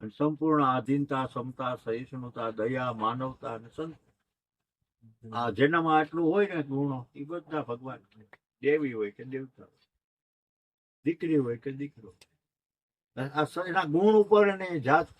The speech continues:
ભાત પડે. વાત આમ, આપણને કોઈ ભગવાન માને એનું કારણ શું? એને આપણામાં સ-, સંપૂર્ણ દર્શન થયું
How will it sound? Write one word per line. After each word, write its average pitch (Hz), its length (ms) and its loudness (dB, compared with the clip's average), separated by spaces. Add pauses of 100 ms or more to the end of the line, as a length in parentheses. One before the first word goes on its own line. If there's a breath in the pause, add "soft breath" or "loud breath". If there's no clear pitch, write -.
(400)
ભાત 135 280 0
પડે. 120 360 -10 (920)
વાત 156 260 2
આમ, 139 240 2 (1900)
આપણને 180 300 0
કોઈ 175 180 4
ભગવાન 175 420 10
માને 196 240 6
એનું 196 160 0
કારણ 190 280 8
શું? 208 160 0
એને 190 220 -4
આપણામાં 180 600 0
સ-, - 520 -14
સંપૂર્ણ 202 520 2
દર્શન 156 400 0
થયું 123 260 -12